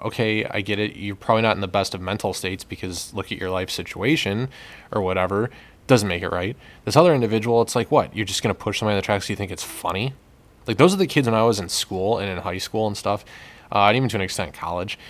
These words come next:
they were always just effing around and messing with people and causing problems just because they, just because. Like, why? "Oh, oh, it's freaking funny." Like, that's not funny.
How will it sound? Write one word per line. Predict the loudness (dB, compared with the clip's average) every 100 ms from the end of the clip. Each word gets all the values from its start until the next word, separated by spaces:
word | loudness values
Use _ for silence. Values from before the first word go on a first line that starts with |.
| -14
they | -4
were | 0
always | 2 2 0
just | -2 -4 -2
effing | 0 0 0
around | 0 0 0 0 -2
and | -2 0 -2 -2
messing | -2 0 0
with | -2
people | -2 -4 0 -2
and | -2
causing | -2 -2 -2
problems | -4 -6 -2 -2 -2 -6
just | -4 -4 -4
because | -8 -4 -4 -4 -2
they, | -4 -4 -12 -20 -20 -20 _ _ -20 -20 -12 0
just | 0
because. | 2 0 -2 -6 -14 -20 0
Like, | 4
why? | 4 6
"Oh, | 8 8 6 6
oh, | 6 6
it's | 2
freaking | 0 0 0 4
funny." | 4 4 0
Like, | -4 -6 -6 -20 -20 -20 -6 2
that's | 4 6
not | 4 2
funny. | -4 -2 2 2 0